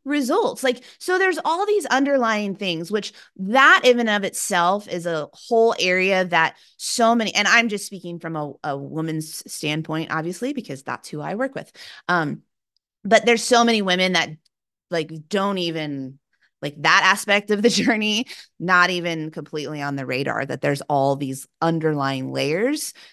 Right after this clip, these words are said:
to why they're not having success, why they haven't had success, et cetera. So anyways,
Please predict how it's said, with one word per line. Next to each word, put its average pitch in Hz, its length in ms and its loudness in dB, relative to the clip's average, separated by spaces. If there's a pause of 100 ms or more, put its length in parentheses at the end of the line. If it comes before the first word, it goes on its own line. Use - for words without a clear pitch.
(100)
to 156 460 -2 (320)
why 156 380 2
they're 151 140 2
not 143 240 -2
having 143 320 -6
success, 135 520 -4
why 139 100 -2
they 135 100 0
haven't 127 280 -4
had 143 200 -10
success, - 380 -8
et 135 80 -14
cetera. 131 300 -4
So 175 160 0
anyways, 160 420 0